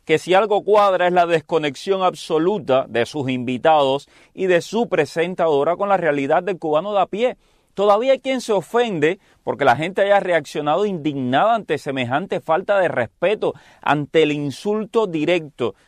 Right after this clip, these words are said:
de tratarlos como mendigos en su propia cara. Por mucho menos que eso,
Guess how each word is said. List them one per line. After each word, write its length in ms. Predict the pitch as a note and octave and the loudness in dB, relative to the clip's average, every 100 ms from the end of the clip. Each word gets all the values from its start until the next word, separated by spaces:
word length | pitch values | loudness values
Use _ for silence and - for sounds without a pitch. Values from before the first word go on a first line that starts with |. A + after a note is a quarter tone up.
| _ | _
de 160 | B2 | -4
tratarlos 560 | B2+ B2 E3+ F#3+ G#3+ G3+ | -2 0 0 0 0 0
como 300 | G#3+ F3+ E3+ | -2 -4 -4
mendigos 720 | D3+ C#3+ C3+ G3+ B3+ A#3+ - | -2 -4 -4 -4 0 0 0
en 140 | F3 | -8
su 180 | D#3+ F3+ | -6 -6
propia 380 | E3+ G#3+ A#3+ A3 | -6 -6 -6 -6
cara. 440 | F#3 A3 B3+ D3 - _ _ _ _ | -2 -2 -2 -6 -10 _ _ _ _
Por 200 | - F3 | 2 2
mucho 340 | D#3 G#3 C4+ A#3+ | 4 0 0 -2
menos 240 | A3+ A#3+ | 0 -2
que 240 | - E3 D3 | 2 4 4
eso, 320 | C3+ C3 - | 0 -10 -14